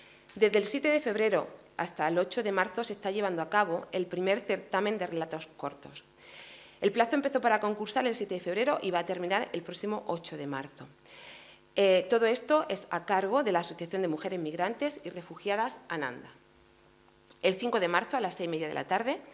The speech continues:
tendrá lugar una charla, Mujer, Historia de una lucha, que la imparte la diputada nacional Ana Cobo Carmona.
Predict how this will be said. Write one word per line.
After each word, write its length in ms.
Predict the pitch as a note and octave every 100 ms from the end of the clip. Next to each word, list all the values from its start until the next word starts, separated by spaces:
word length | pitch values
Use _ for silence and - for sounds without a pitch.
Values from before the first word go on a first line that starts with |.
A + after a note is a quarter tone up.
| - - - -
tendrá 240 | F#3+ G#3
lugar 200 | A#3+ A#3
una 220 | G3+ E3
charla, 400 | - A#3 G#3 F#3+
Mujer, 360 | A#3 D#3+ - G3
Historia 480 | F3 - F#3+ F3 D3+
de 60 |
una 140 | F#3 D3+
lucha, 460 | F#3 F#3 D#3+ G#3 - - - - - - -
que 100 | A#3+
la 60 | A3+
imparte 380 | A#3 G#3 G#3
la 60 | A3+
diputada 420 | G3 F#3 F3 G3
nacional 460 | G3 G3 E3+ F#3 - -
Ana 320 | G3+ G3+ - -
Cobo 320 | F3+ F#3 G3+ -
Carmona. 520 | D3+ D3+ D#3 C#3+